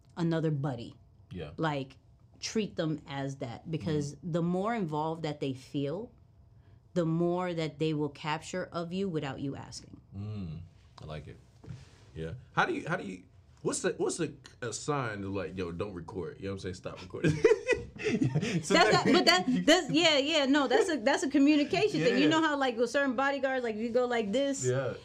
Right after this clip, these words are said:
Speaker 1: they know to, like, "All right, we gotta go."
Speaker 2: Yeah.
Speaker 1: You gotta, that's the communication
Speaker 2: Communication,
Speaker 1: thing.
Speaker 2: yeah.
Speaker 1: That's the, like, mm, mm, mm, like,
Speaker 2: Mm-hmm.
Speaker 1: "Yeah, yeah, yeah. Mm-hmm,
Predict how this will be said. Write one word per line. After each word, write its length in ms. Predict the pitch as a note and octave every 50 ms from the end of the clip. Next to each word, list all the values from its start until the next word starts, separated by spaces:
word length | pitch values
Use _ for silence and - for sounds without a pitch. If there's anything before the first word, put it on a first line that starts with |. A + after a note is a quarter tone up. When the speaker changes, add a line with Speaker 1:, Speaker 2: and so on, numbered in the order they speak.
| - -
Speaker 1:
they 220 | E3+ A#3 A#3+ A#3+ A#3+
know 320 | A#3 A#3+ B3 B3 B3 B3+
to, 140 | B3 - A#3
like, 180 | G#3+ G3 F3+ F3
"All 80 | F3
right, 180 | F3 E3+ E3 D#3+
we 80 | E3 E3+
gotta 200 | F#3+ F#3 F3+ F3+
go." 260 | F3 G3+ G3+ G#3+ G#3
Speaker 2:
Yeah. 100 | G#3 F#3+ E3+ - F3
Speaker 1:
You 140 | G#3 B3+
gotta, 320 | C4+ C#4 B3 B3 B3 A#3 - -
that's 260 | F3+ F#3+ G3+ G#3 -
the 100 | - A#3
communication 840 | A3+ - B3+ B3 C4 C4 C#4 C4+ - D#4+ F#4 A4 A4 - E4+ B3+ -
Speaker 2:
Communication, 60 | -
Speaker 1:
thing. 280 | B3 A3 F#3+ F3 D#3 D#3
Speaker 2:
yeah. 40 | D#3
Speaker 1:
That's 260 | E3 F#3+ G3+ A#3 - -
the, 200 | - A#3+ A#3 A3
like, 440 | A3+ G#3+ G#3 G3 F#3 F3 - -
mm, 100 | - - - - D3 - - - - - - - - - - -
mm, 80 | - F#2 - - - A2
mm, 60 | A2
like, 160 | F3+ E3 -
Speaker 2:
Mm-hmm. 60 | G#3+
Speaker 1:
"Yeah, 80 | A#3+ B3+
yeah, 180 | B3 B3 B3
yeah. 60 | A#3+ - - - - - - - - - - - - - - - - - - - - - - - - - - - - - - -
Mm-hmm, 220 | G3 G3+ A3 C4+